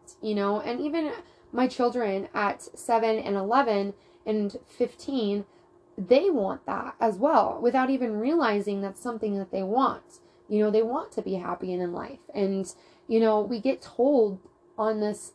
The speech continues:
spectrum that, you know, if we want something, we need to go and get it, or that, um,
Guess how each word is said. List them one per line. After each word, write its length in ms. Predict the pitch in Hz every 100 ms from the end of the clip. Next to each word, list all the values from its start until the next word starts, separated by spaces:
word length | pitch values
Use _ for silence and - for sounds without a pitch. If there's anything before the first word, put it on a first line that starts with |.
| _ _ _
spectrum 800 | - - 254 - 247 196 190 156 -
that, 480 | 233 214 202 - - - _ _ _ _
you 140 | - 226
know, 480 | 214 208 202 202 - _ _ _ -
if 160 | 202
we 260 | 233 269 247
want 380 | 202 240 294 -
something, 400 | 220 208 208 208
we 80 |
need 200 | 220 220
to 60 | 208
go 200 | 202 196
and 160 | 190 185
get 160 | 208
it, 340 | 185 - - -
or 540 | 208 202 196 196 190 - _ _ -
that, 580 | 220 214 214 208 - - -
um, 640 | 214 196 185 170 -